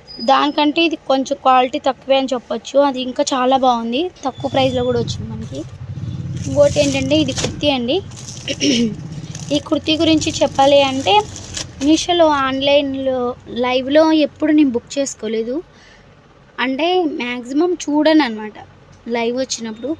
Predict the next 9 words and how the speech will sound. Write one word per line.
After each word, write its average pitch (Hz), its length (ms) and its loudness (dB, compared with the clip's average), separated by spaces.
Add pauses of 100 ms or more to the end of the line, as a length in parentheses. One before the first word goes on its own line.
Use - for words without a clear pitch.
కానీ 269 340 0
లైవ్లో 254 560 0
బుక్ 226 400 -8
చేసుకుంటే 226 540 -4
మీకు 226 260 -10
చాలా 254 600 2
తక్కువ 247 420 -10
ప్రైస్ 233 260 0
వస్తుంది. 233 580 -2